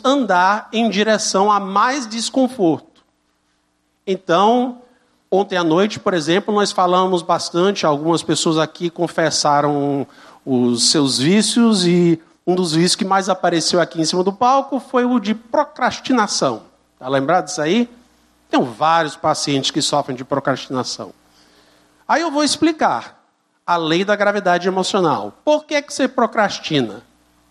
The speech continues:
É isso aqui. Eu procrastino porque fazer aquilo que me incomoda é mais desconforto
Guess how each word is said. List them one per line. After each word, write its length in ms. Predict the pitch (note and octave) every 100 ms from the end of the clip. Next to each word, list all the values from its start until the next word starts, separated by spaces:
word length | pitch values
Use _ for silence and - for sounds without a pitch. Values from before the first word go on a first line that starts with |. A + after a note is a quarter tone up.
| _ _ _ _ _ _ _ _ _ _ _ -
É 80 | C#3+
isso 240 | D#3 -
aqui. 320 | A#3+ D3 G2+ _ _ _ _ _ _ _ _ _ _ _ _
Eu 120 | A#3
procrastino 1300 | A#3+ A#3+ B3+ B3+ A#3+ - - - G3+ A#3 G3 B2 G2 - _
porque 720 | A3 A3 - - E3 F3 F#3 - _ _ _ _ _ _
fazer 880 | _ - - A#3+ G#3 F#3 C3+ F#3+ D#4
aquilo 560 | D4 C#4 - F3+ D#3+ D3+
que 220 | - G3
me 160 | G3 A#3+
incomoda 1300 | C4+ - - F#3 C#3 C#3+ F3 F#3+ D#3 B2+ A2+ F#2 F#2 _ _ _ _ _ _ _ _ _ _ _ _ -
é 120 | F#3
mais 800 | F#3 F3 E3+ F#3 G#3 A3+ A#3 A3
desconforto 1300 | F#3+ A3 - A3+ A3 A3 - C#3 D3+ D3 - F#3+ G3+